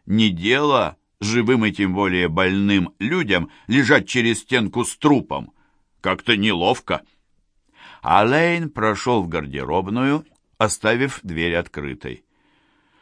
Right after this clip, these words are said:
«Ну вот, смена обстановки», — услышал Фокс его голос. «Все очень по-мужски, очень просто, без затей. Кто дал ему бутылку с горячей водой?»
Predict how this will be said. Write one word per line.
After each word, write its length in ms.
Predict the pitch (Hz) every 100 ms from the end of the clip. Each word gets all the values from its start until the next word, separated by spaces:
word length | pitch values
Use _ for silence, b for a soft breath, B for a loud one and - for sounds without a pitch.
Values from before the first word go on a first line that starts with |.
| _ _
«Ну 300 | - 190 247
вот, 520 | 196 190 185 175 - -
смена 580 | - 87 117 175 185 147
обстановки», — 920 | - - 85 73 90 - 101 92 - _ _ -
услышал 560 | 113 - 123 113 107
Фокс 460 | 98 117 104 - -
его 320 | 98 92 80
голос. 460 | 76 85 90 98 - _ _ _ _
«Все 240 | - - 104
очень 440 | 110 127 123 107
по-мужски, 680 | 110 104 92 - - 107 - _ _ _ _ _ _
очень 380 | 202 214 104 82
просто, 460 | 104 151 - - 123
без 240 | 80 98
затей. 600 | 76 85 73 98 104 98 _ _ _ _ _ _ -
Кто 240 | - 220
дал 260 | 151 151 120
ему 340 | 131 127 127
бутылку 680 | 104 143 - 143 107 120 110
с 80 | 90
горячей 500 | 135 120 90 98 92
водой?» 460 | 110 85 76 -